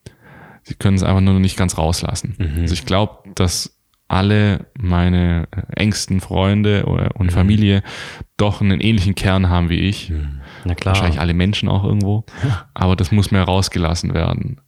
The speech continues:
Speaker 1: Ähm, aber ja, das ist natürlich schon, also für uns ist es auch ein bisschen schwi-, äh, einfacher.
Speaker 2: Mhm.
Speaker 1: Nach fünfundzwanzig, dreißig Jahren das Ganze zu machen. Überleg dir mal, du bist fünfundfünfzig Jahre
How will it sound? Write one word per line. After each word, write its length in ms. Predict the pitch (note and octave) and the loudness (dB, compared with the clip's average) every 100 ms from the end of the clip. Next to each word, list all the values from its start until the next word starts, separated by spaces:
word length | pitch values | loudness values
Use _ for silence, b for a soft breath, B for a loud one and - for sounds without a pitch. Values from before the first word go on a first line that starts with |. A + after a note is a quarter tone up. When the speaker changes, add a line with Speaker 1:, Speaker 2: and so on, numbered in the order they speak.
| _ _ - | _ _ -6
Speaker 1:
Ähm, 440 | G1+ G1+ G1+ - - - B B B B | -4 -2 -4 -6 -10 -20 B B B B
aber 180 | - F2 | -4 0
ja, 240 | A2 G2 E2 - F2 | 2 2 0 -4 -4
das 140 | F#2+ | -4
ist 40 | F#2 | 0
natürlich 280 | F#2+ G2+ F#2 | 2 2 2
schon, 280 | A2 G#2+ G2 B B B | 2 2 -2 B B B
also 180 | - F#2+ | -4 -2
für 100 | G2+ | 0
uns 180 | C#3 C3+ | 0 0
ist 80 | A#2 | 0
es 60 | |
auch 100 | A2+ | 2
ein 60 | A2 | 2
bisschen 180 | G#2 G#2 | 2 0
schwi-, 200 | - G#2 | 0 0
äh, 140 | F#2+ | 0
einfacher. 540 | - B2 C3+ F#2+ B2 - _ - | 0 0 0 0 -2 -6 _ -4
Speaker 2:
Mhm. 360 | G2 F#2 F#2+ G2 - - - B B | 0 2 2 -2 -8 -14 -12 B B
Speaker 1:
Nach 360 | - F2 F2 - - - | -2 0 0 -4 -12 -12
fünfundzwanzig, 600 | - G#2 G2 - F#2 F#2+ - | -4 0 0 0 0 0 0
dreißig 400 | - F#2 F#2 - | -2 -2 -2 0
Jahren 240 | F#2 G2+ | 2 2
das 120 | F2+ | 0
Ganze 220 | - E2+ | -4 -4
zu 100 | - | -4
machen. 260 | F2+ F2+ F2+ | -4 -2 -2
Überleg 320 | F2 F2+ G2 | -2 0 0
dir 80 | - | 0
mal, 100 | G2 | 0
du 60 | F#2 | 2
bist 120 | F#2+ | 0
fünfundfünfzig 680 | - A#2 G2+ A#2 B2+ - F#2+ | 0 2 2 2 0 0 2
Jahre 440 | F2+ F2 E2+ D#2+ | 2 2 0 -2